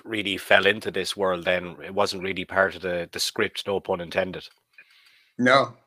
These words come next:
Speaker 2: no, it wasn't. I just,
Speaker 1: Yeah.
Speaker 2: uh, it, it just, uh, you know, s-, step one, uh, point A to point B to point C to point D, all
Speaker 1: Yeah.
Speaker 2: along the way. And it, it continues to be that way.
Speaker 1: Yeah.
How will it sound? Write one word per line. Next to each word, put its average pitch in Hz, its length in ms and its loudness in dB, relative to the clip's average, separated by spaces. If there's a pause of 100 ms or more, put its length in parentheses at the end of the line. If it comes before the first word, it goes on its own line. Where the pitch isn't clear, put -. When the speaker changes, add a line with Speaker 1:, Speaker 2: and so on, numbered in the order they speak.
(260)
Speaker 2:
no, 117 180 -8
it 110 80 -12
wasn't. 117 340 -8 (140)
I 104 140 -4
just, - 360 -14
Speaker 1:
Yeah. 101 60 -8
Speaker 2:
uh, - 600 -12 (440)
it, 123 380 -4
it 117 160 -4
just, 117 320 -6
uh, 107 160 0
you 107 120 0
know, 107 180 0
s-, - 260 -10 (420)
step - 380 -2
one, 123 260 0
uh, 110 200 0 (180)
point 135 240 0
A 135 80 2
to 127 80 -4
point 135 320 -4
B 143 160 -2
to - 80 -10
point 139 320 -6
C 156 260 -4
to 143 80 -16
point 127 320 -8
D, 147 240 -4 (880)
all 117 220 2
Speaker 1:
Yeah. 123 80 0
Speaker 2:
along 131 180 -2
the 131 80 -4
way. 131 400 -4 (680)
And 113 100 -8
it, 123 220 -6
it 127 180 -6 (180)
continues 147 640 -4
to 113 80 -16
be 123 140 -4
that 101 240 -8
way. - 260 -16 (880)
Speaker 1:
Yeah. 87 300 -6